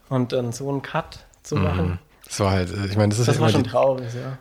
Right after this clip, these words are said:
Speaker 2: das ist halt immer die Tragik mit dem, dass die vom Präsidenten nominiert werden und dass du halt,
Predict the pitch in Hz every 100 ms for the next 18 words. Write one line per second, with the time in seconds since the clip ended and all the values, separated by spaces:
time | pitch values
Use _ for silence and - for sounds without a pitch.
0 | - - 107 107 95 - - 101 95 101
1 | 90 95 87 90 - - 87 - - 92
2 | 92 98 92 87 85 90 92 92 85 85
3 | 85 85 92 85